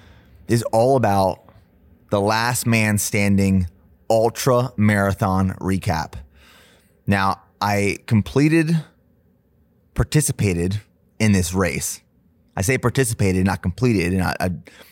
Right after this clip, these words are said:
I'll, I'll give context to that here in a second. On September second, two thousand twenty-three, so at the time of this recording,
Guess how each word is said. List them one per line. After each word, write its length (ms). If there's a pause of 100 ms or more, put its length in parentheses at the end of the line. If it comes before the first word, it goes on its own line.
(240)
I'll, 300
I'll 80
give 220
context 440
to 60
that 120
here 100
in 60
a 20
second. 420 (880)
On 400 (100)
September 480
second, 460 (640)
two 140
thousand 320
twenty-three, 640
so 160
at 60
the 80
time 220
of 120
this 200
recording, 760